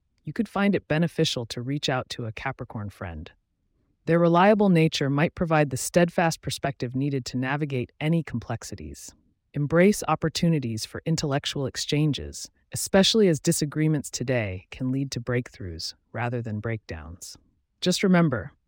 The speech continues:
with Saturn's watchful eye, this isn't the day for hasty decisions,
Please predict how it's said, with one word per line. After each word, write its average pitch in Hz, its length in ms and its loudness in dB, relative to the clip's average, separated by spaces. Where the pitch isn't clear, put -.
with 139 160 -6
Saturn's 180 480 4
watchful 156 460 0
eye, 117 420 -4
this - 280 -4
isn't 175 320 0
the 160 120 0
day 139 260 4
for 117 160 -6
hasty 147 460 -4
decisions, 110 760 -6